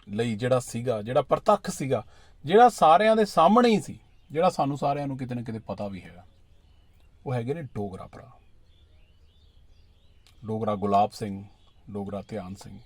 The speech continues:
ਤੇ ਡੋਗਰੇ ਭਰਾਵਾਂ ਦਾ ਜਿਹੜੇ ਕਿ, ਜਿਹੜੇ ਕਿ ਜਦੋਂ ਉਹ ਬੜੀ ਛੋਟੀ ਅਵਸਥਾ 'ਚ ਸਨ, ਸ਼ਾਇਦ ਦੋ ਢਾਈ ਰੁਪਏ ਦੇ ਇੱਕ ਸਿਪਾਹੀ ਭਰਤੀ ਹੋਏ ਸਨ ਉਹ।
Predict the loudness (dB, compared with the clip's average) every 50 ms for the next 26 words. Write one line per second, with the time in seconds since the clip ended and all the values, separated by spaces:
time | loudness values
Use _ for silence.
0 | _ _ _ _ _ _ _ _ _ _ _ _ _ _ -20 -20 _ _ _ _
1 | -20 _ _ _ _ _ -20 _ _ -4 -4 -2 0 6 6 6 8 8 8 8
2 | 8 8 8 8 8 8 8 8 8 6 6 8 10 10 10 8 8 2 -6 -14
3 | -20 -20 -20 _ _ -20 -20 -14 -10 2 6 8 8 8 6 4 2 2 2 2
4 | 2 0 -2 -4 -4 -2 2 4 4 4 4 2 0 0 0 -2 -8 -2 -2 0
5 | 2 2 2 2 2 0 -2 -8 -10 -6 -2 0 0 0 0 -4 -8 _ -20 -20
6 | -20 -20 _ _ -20 -20 -20 -20 -20 _ -20 -20 -20 -6 0 2 2 2 2 -4
7 | 4 6 6 6 6 4 -2 -2 -2 -4 -6 -8 -10 -16 -20 -20 -20 -20 _ _
8 | -20 -20 _ -20 -20 _ _ _ _ -20 _ _ _ -16 _ 0 4 4 4 4
9 | 4 4 4 4 4 4 0 0 0 0 -4 -8 _ -20 -20 _ -20 -20 -20 _
10 | _ _ _ _ _ -20 -20 _ _ _ _ _ _ -20 -20 -20 -20 -12 -2 2
11 | 2 2 2 2 2 4 4 4 4 6 4 4 4 4 0 -4 -4 -6 -6 -6
12 | -6 -10 -12 -14 -20 -20 -20 _ _ _ _ _ -20 -14 _ 6 6 6 6 6
13 | 4 4 4 4 2 -4 -6 -6 -6 -6 -8 -10 -14 -14 -14 -16 -18